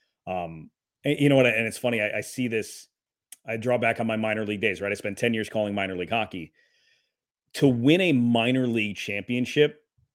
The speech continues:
you need a special group because you need a group that you, let's remember, you're playing basically for free in the playoffs, right? You get a playoff share, and the deeper you go, the more money you get. And that's the true at the minor league level too, but it's not a significant amount of money.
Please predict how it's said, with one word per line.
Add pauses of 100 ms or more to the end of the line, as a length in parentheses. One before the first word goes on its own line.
(220)
you
need
a
special
group (580)
because
you
need
a
group
that
you, (520)
let's
remember,
you're
playing
basically
for
free (140)
in
the
playoffs, (200)
right?
You
get
a
playoff
share,
and
the
deeper
you
go,
the
more
money
you
get. (400)
And
that's
the
true
at
the
minor
league
level
too,
but
it's
not
a
significant
amount
of
money.